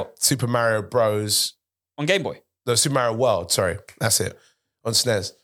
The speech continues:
Speaker 2: Oh,
Speaker 1: I have a so-
Speaker 2: snes.
Speaker 1: even though I played Super Mario Bros. on the
Speaker 2: Mm.
Speaker 1: nes,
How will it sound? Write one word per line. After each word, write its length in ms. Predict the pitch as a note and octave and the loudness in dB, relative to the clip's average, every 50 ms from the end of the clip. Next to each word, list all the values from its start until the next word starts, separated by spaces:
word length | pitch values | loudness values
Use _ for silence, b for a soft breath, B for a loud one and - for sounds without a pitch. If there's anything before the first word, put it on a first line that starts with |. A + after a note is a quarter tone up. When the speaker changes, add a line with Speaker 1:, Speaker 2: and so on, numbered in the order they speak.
| _ _ _ _ _ - C#3+ | _ _ _ _ _ -10 -6
Speaker 2:
Oh, 60 | C#3+ | -2
Speaker 1:
I 40 | C3 | -2
have 80 | A#2+ | 0
a 40 | A#2 | 2
so- 120 | - D#3 | 2 2
Speaker 2:
snes. 560 | D3+ D3 - C3+ E3 G3+ G3+ D3 A2 - - D#3+ | 2 0 -2 -2 0 0 0 0 -2 -2 0 0
Speaker 1:
even 160 | E3+ E3+ F3 | 0 2 2
though 80 | F3 D#3+ | 2 2
I 140 | D3+ C#3+ C3 | 2 0 0
played 220 | B2 C3+ C3 B2+ | 0 0 0 0
Super 180 | - C3+ A#2 B2 | 0 -2 0 2
Mario 180 | A#2+ A2+ A2 | 2 2 2
Bros. 460 | F#2+ B2 A#2+ G2 F2+ F#2+ G#2 D3 - - - | 2 2 0 0 0 -2 -4 -6 -6 -4 -2
on 140 | G#2+ G2+ G2+ | -2 0 0
the 120 | G2+ G2+ | 0 0
Speaker 2:
Mm. 40 | G2+ | 0
Speaker 1:
nes, 440 | A2 G#2 G2 B2 C#3 - - - | 0 0 0 0 0 -2 -2 -2